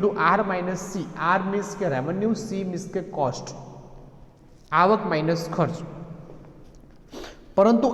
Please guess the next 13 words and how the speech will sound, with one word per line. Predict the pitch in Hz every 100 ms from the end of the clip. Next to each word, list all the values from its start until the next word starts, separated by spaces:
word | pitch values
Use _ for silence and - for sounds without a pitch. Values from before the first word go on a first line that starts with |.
| 233
આપણી | 160 160 226 214
પાસે | 214 208 226 220 220 220
એ | 208 208
આવક | 160 151 151 190 190 -
પણ | 175 180 180 170
નથી. | 170 170 139 - - - - - - - - - - - - -
તો | 240
કંઈ | 233 240 262
વાંધો | 202 151 147
નહીં, | 147 - - - - -
આમદની | 151 165 180 226 226
વિધેય | 170 147 - -
R | 160